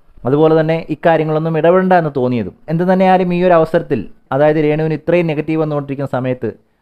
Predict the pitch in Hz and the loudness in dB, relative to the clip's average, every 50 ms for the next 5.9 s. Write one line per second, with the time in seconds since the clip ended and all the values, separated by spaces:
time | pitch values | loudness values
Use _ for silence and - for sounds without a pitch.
0 | _ _ _ - 151 160 180 180 180 - - 175 180 180 180 196 180 160 160 - | _ _ _ -4 0 2 2 2 2 0 0 2 2 2 2 0 -2 -2 -2 -4
1 | 165 147 147 147 147 - _ - 135 135 143 147 151 151 156 151 143 131 131 127 | -4 -4 -4 -6 -8 -10 _ -6 -6 -4 -2 0 0 0 0 -2 -2 -4 -4 -4
2 | 123 117 117 117 110 104 98 95 85 90 82 71 58 - _ _ _ _ _ _ | -4 -4 -4 -4 -6 -6 -8 -8 -10 -12 -14 -14 -16 -20 _ _ _ _ _ _
3 | _ - - 135 151 170 170 170 170 180 170 160 165 147 - 180 185 185 175 170 | _ -10 -6 -2 2 2 4 4 4 2 0 -2 -4 -4 0 0 0 2 2 2
4 | 160 165 170 170 170 165 170 165 156 151 160 156 - 165 165 165 165 160 156 156 | 2 0 0 -2 -2 -2 0 0 2 0 0 0 0 -2 -2 0 -2 -2 -2 -2
5 | 156 151 139 143 151 165 170 170 160 143 139 139 127 120 107 92 80 80 | -2 -2 -2 -2 -2 -2 0 0 0 0 -2 -4 -4 -4 -6 -6 -8 -10